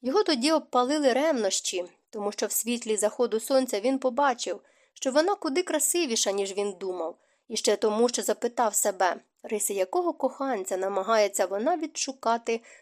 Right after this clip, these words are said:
в особі дівчинки, яка спить. І хоча до цього він збирався підійти до неї і зняти маску,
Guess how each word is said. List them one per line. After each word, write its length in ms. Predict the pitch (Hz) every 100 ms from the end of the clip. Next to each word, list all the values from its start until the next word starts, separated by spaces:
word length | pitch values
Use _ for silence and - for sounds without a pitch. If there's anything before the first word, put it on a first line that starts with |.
| _
в 60 | 226
особі 340 | 240 285 285
дівчинки, 800 | 240 247 190 - 180 185 180 170 _ -
яка 260 | 226 180
спить. 500 | - - 180 - - _ _ _ _ -
І 60 |
хоча 320 | 226 339 453 415
до 140 | 320
цього 400 | 311 403 349 302
він 220 | 247 302
збирався 520 | 233 220 277 294 -
підійти 540 | 254 - 214 220 - 294
до 140 | 233
неї 320 | 233 240 214
і 120 | - 233
зняти 440 | 214 220 208 190
маску, 580 | 214 311 302 - 262